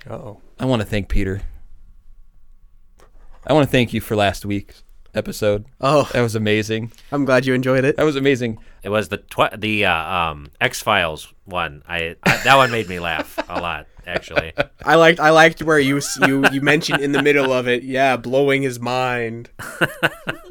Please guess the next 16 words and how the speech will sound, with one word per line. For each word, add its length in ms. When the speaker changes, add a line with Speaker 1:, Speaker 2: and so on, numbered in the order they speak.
Speaker 2:
Yeah, 320
that 180
was, 180
uh, 320
it 100
was 180
just 500
what 180
I 140
needed. 440
And, 240
uh, 280
and 200
we, 160
you 140
know, 300